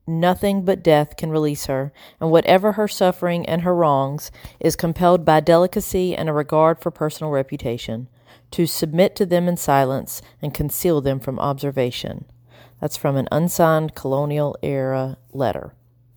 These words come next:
What with my busy night as a true spy, code word and all, and the heat in the upper gallery of Trinity Church,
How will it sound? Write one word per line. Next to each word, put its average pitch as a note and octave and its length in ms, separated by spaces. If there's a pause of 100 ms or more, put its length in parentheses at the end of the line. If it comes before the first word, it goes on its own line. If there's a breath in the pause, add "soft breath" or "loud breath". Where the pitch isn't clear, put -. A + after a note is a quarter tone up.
(800 loud breath)
What A3+ 200
with F#3+ 120
my F3 120
busy D#3+ 340
night D3 300
as C3+ 120
a C3+ 60
true D#3+ 220
spy, C3+ 560 (140)
code D3 200
word C3+ 280
and B2 100
all, B2+ 360 (280 loud breath)
and D3+ 120
the C#3+ 60
heat F#3+ 260
in D3 120
the C#3+ 120
upper E3 220
gallery D#3 440
of B2+ 100
Trinity D#3+ 360
Church, D3+ 460